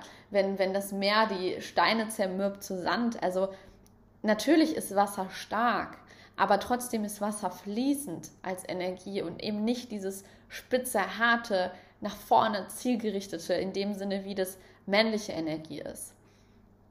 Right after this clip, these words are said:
Grundsätzlich ist, sind natürlich weibliche Eigenschaften eben auch Fürsorglichkeit, Liebe, Kommunikation, Harmonie, ähm, sich hingeben zu können, sich fallen lassen zu können,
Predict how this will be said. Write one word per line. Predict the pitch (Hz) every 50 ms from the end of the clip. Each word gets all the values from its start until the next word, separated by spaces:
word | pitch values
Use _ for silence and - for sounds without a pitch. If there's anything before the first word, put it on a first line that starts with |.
| _ _ _ _ _ _ _ _ _ - _ - -
Grundsätzlich | 208 - 233 240 254 247 262 240 240 240 - 220 214 220 214 - -
ist, | 196 202
sind | 214 220 226
natürlich | 220 202 208 214 208 196 196
weibliche | 185 190 196 190 202 196 208 -
Eigenschaften | - 190 196 202 196 202 208 202 - 196
eben | - 202 190 190
auch | - - 196 185 196 196 - - - - - - - - _ -
Fürsorglichkeit, | - - 302 285 254 220 226 214 214 - 214 208 - - - - 196 202 202 196 208 - - - - - - - - -
Liebe, | 202 208 220 233 247 254 214 214 214 208 208 208 208 208 -
Kommunikation, | - 233 240 233 233 226 214 214 214 - 220 196 208 - - - - 208 202 208 226 233 226 208 196 190 185 - - - - - - - -
Harmonie, | 226 226 240 240 226 226 220 214 208 214 208 208 202 196 185 185 - - - - - - - -
ähm, | - 202 202 196 196 196 196 185 -
sich | 208 214 220 220
hingeben | - 269 269 311 339 311 277 233 220 190 190 190 -
zu | - - -
können, | - - - 190 180 180 - 190 190
sich | 196 226 233 -
fallen | - - 208 214 214 220 214 208
lassen | 190 190 185 - 196 190
zu | - - 190
können, | - - 196 196 - - - - -